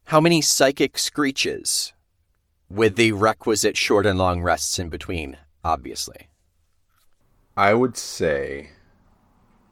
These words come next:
Speaker 2: given the campaign potential, the P C potential.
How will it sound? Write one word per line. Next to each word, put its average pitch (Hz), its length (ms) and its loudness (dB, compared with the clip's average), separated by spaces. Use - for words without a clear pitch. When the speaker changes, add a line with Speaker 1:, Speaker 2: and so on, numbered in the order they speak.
Speaker 2:
given 90 460 -2
the 82 420 2
campaign 87 480 -6
potential, 85 580 -6
the 78 100 -10
P 80 240 -10
C 80 260 -8
potential. 76 760 -8